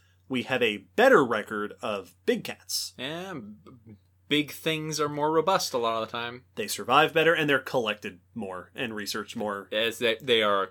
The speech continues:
Speaker 2: cooler <laughs> thing to find.
Speaker 1: They are cooler.
Speaker 2: <laughs>
Speaker 1: The early evolution of big cats is largely unknown. If they did indeed split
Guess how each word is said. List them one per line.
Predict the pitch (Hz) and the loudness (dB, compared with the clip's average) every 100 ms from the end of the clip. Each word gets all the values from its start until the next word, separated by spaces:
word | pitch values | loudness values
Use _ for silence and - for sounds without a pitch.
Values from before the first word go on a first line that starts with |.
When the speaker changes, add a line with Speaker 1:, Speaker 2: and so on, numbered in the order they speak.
| - | -8
Speaker 2:
cooler | - 190 170 123 110 | 0 4 6 6 2
<laughs> | |
thing | - 151 127 | 0 0 2
to | 123 | 0
find. | - 139 123 120 127 | 2 2 4 2 0
Speaker 1:
They | 151 110 | -2 2
are | 127 139 | 2 2
cooler. | - 190 160 127 107 143 180 - | 4 8 8 6 4 2 0 2
Speaker 2:
<laughs> | 233 214 - 185 - 185 - - - _ _ _ | 4 4 2 0 0 -4 -4 -20 -20 _ _ _
Speaker 1:
The | 139 131 - _ _ _ | -2 0 -4 _ _ _
early | 165 175 233 240 233 214 | 6 8 8 6 2 2
evolution | 185 185 175 160 - 170 | 0 0 0 -2 -2 -4
of | 160 127 | -6 0
big | 139 143 | 0 0
cats | - 165 120 110 - - | -2 0 0 -2 -8 -6
is | 147 139 | -4 -4
largely | 110 117 120 120 120 127 | -4 -2 0 -2 -4 -2
unknown. | 113 113 107 - _ _ _ - | -2 -2 -6 -8 _ _ _ -6
If | 123 | -4
they | - 113 | -2 -2
did | 104 135 | 2 0
indeed | 175 180 202 175 135 | 0 -2 -2 -2 -4
split | - - 143 | -4 -2 -4